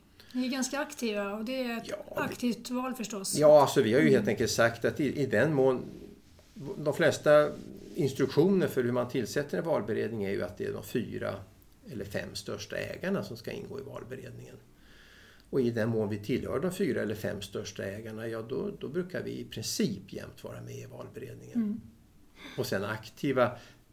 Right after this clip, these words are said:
Speaker 2: ja, ibland blir det lite mer jobb om man ska hitta en ny styrelseledamot och de stora ägarna inte har något givet förslag. Då får ju alla hjälpas åt att hitta någon och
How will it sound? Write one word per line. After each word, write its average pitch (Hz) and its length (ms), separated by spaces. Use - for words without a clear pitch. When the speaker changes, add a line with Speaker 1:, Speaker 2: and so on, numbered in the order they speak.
Speaker 2:
ja, - 280
ibland 117 360
blir 202 140
det 156 100
lite 147 260
mer 127 280
jobb 110 280
om 101 80
man 104 120
ska 107 140
hitta 120 240
en 107 80
ny 107 80
styrelseledamot 104 1200
och 156 100
de 147 100
stora 120 360
ägarna 135 360
inte 123 220
har - 300
något 123 220
givet 147 320
förslag. 135 540
Då - 80
får - 160
ju 147 60
alla 127 220
hjälpas 120 440
åt - 200
att 110 60
hitta 139 420
någon 156 340
och 143 180